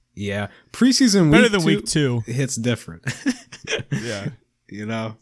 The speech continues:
Speaker 1: Week
Speaker 2: Week two is the worst week, for sure,
Speaker 1: Yeah.
Speaker 2: out of all the preseason games.
Speaker 1: It's like, even as a diehard fan, like, you know,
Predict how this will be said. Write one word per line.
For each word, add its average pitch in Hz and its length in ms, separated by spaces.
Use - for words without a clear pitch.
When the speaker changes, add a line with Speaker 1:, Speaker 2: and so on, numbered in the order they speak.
Speaker 1:
Week 208 320
Speaker 2:
Week 220 220
two 220 240
is 175 200
the 139 100
worst 127 520
week, 120 300
for 120 240
sure, 107 240
Speaker 1:
Yeah. 98 280
Speaker 2:
out 117 100
of 117 40
all 107 140
the 104 80
preseason 113 640
games. 107 460
Speaker 1:
It's - 100
like, 120 120
even 156 220
as 147 100
a 135 80
diehard 107 560
fan, 104 440
like, 87 360
you 92 60
know, 85 220